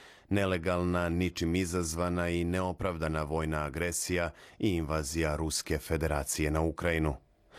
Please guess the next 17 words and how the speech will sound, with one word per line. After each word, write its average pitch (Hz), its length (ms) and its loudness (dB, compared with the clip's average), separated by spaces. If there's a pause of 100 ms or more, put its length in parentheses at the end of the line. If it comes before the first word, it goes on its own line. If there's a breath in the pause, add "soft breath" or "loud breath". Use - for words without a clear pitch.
(360 loud breath)
Ta 101 120 6
rezolucija 87 680 4
je 85 180 4
usvojena 82 580 2
sa 82 180 0
šesto 87 440 -2
trideset 78 500 -2
sedam 78 400 -2
glasova 78 500 -2
za, 87 280 0 (380 loud breath)
trinaest 98 400 2
glasova 85 480 2
protiv 87 520 0 (160)
i 113 100 2
dvadeset 76 600 -2 (120)
šest - 460 -2
uzdržanih. 82 800 -2